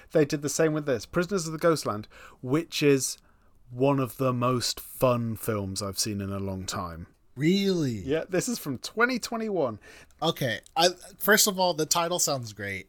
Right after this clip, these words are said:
Speaker 2: and the comic book lead-in sounds cool. Please tell me about this film.
Speaker 1: This is directed by Sion Sono, who I like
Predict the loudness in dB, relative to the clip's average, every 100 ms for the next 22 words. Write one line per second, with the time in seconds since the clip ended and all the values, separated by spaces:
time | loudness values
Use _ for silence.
0 | -14 -12 -12 -12 -8 -6 -6 -8 -10 -10
1 | -10 -10 -6 -6 -8 -12 -12 -14 -16 -20
2 | _ _ -12 0 2 4 4 2 -2 -8
3 | -12 -12 -14 -16 -16 -16 -20 -20 -20 _
4 | _ 2 2 0 4 6 6 4 -2 0
5 | 4 6 6 4 6 6 4 2 2 2
6 | -2 -8 -18 _ _ -20 _ _ _ _
7 | 4 8 8 8 4 -4 -4 2 6 8
8 | 6 4 -2 -18